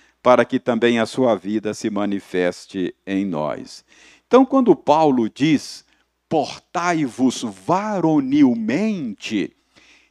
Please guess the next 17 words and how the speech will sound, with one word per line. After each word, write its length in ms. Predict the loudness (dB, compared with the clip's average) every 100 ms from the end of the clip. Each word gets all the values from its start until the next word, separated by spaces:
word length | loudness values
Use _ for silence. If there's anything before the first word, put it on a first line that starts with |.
| _ _
ele 400 | 2 4 2 0
não 460 | 0 0 0 2 0
está 460 | 0 -4 -2 -2
falando 760 | -2 -2 -2 -2 -2 -2 -2 -6
de 200 | -2 -2
uma 340 | 0 -2 -4 -6
atitude 1300 | -10 -10 -8 -8 -8 _ -6 -4 -6 -4 -2 -2 -2
de 360 | -6 0 0 0 _
autoconfiança, 2500 | -8 -4 -2 -2 -6 -4 -2 -2 _ -8 -4 -4 -6 -12 -4 2 4 4 2 -2 -6 -6 -2 -2 -6 _ _ _ _ _
mas 400 | -4 -2 -2 -4
de 100 | -4
uma 360 | -2 0 -2 -4 _ -8
atitude 1400 | -6 -6 -8 -8 -8 _ _ -4 0 0 -2 -4 -2
de 320 | -2 -4 -4 -4 _
confiança 1200 | -2 -2 -4 -8 -4 -2 -2 -2 -4 -10 -6 -6
no 540 | -6 -6 0 2 4 0
Senhor. 960 | -8 -8 -6 -4 2 2 4 0 -4